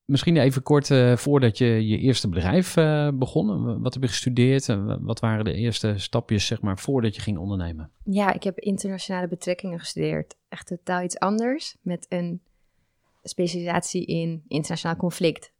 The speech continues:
Speaker 1: Heb je ook bij sip gezeten?
Speaker 2: Ja,
Speaker 1: Studentenvereniging
Speaker 2: precies.
Speaker 1: Internationale Betrekkingen. Daar heb ik ook
Speaker 2: <laughs>
Speaker 1: bij gezeten, dus, eh, dat wist je misschien niet, maar, eh,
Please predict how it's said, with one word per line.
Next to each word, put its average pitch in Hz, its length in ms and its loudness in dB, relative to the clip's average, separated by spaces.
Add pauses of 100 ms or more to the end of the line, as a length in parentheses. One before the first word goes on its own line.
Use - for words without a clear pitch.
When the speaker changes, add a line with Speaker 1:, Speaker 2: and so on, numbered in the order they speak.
(440)
Speaker 1:
Heb - 100 -12
je - 40 -12
ook - 60 -18
bij 98 120 0
sip 143 300 0
gezeten? 135 520 2
Speaker 2:
Ja, 151 80 -2
Speaker 1:
Studentenvereniging 123 920 4
Speaker 2:
precies. 113 120 4
Speaker 1:
Internationale 117 540 4
Betrekkingen. 123 420 2
Daar 87 100 2
heb 113 120 4
ik 135 100 2
ook 160 240 2
Speaker 2:
<laughs> - 40 8
Speaker 1:
bij 143 120 8
gezeten, 147 520 4
dus, 117 240 -2
eh, 113 140 -4
dat 107 180 -4
wist 107 180 -2
je - 60 0
misschien 101 220 0
niet, 107 220 -2
maar, 80 140 -2
eh, 101 80 0